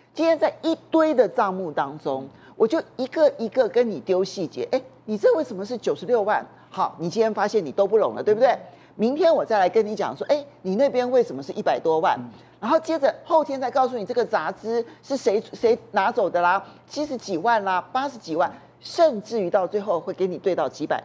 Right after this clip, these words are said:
块。其实因见不远，高虹安不就是这样被毁的吗？他那个时候连什么卫生棉啦，然后呢，这些就是一些杂志的费用，明明那个卫生棉其实是所有办公室的女性员工通都可以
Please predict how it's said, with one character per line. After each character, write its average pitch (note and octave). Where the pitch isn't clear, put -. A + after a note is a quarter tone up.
块。 C3
其 C#4+
实 D4+
因 C#4+
见 C4
不 G3
远， C#3+
高 G3+
虹 G3+
安 D#3
不 D3+
就 E3
是 D3+
这 -
样 D#3
被 D3
毁 -
的 -
吗？ -
他 D4+
那 D#4
个 D4
时 C4+
候 B3+
连 G#3+
什 G#3
么 E3+
卫 D4
生 B3
棉 D#3
啦， G#3
然 G3
后 C#4+
呢， A3
这 C4
些 C4
就 C#4
是 D4+
一 C4
些 C4
杂 F#3+
志 C#4
的 A#3+
费 G#3
用， F#3+
明 A3
明 G#3+
那 G3+
个 E3+
卫 E3+
生 D#3
棉 B2+
其 -
实 C3
是 C3
所 D#3
有 F#3+
办 D3+
公 C#3+
室 C#3+
的 C3+
女 A#2
性 D#3+
员 A#2+
工 C3
通 E3
都 E3+
可 -
以 A#2